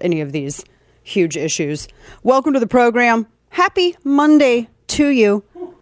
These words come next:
Your lovable little curmudgeon, Dana Loesch here, to start your week off right, the correct way. So there's a number of things to get into. So we,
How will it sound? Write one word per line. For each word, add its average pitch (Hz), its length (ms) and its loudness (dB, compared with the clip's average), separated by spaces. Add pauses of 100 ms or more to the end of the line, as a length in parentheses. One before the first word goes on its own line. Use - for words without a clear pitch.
Your 302 160 -6
lovable 285 500 -2
little 277 220 -4
curmudgeon, 277 580 -4
Dana 208 220 -4
Loesch 196 380 -4
here, 175 260 -4 (320)
to 208 100 -4
start 196 300 0
your 196 120 0
week 175 200 -2
off 151 380 -2 (240)
right, 165 640 -2 (340)
the 208 80 -4
correct 190 500 0
way. 165 300 0
So 233 460 0 (840)
there's 330 160 0
a 370 60 4
number 339 200 2
of 311 80 -2
things 240 220 -4
to 214 80 -6
get 185 140 0
into. 165 260 -4
So - 180 0
we, 233 140 0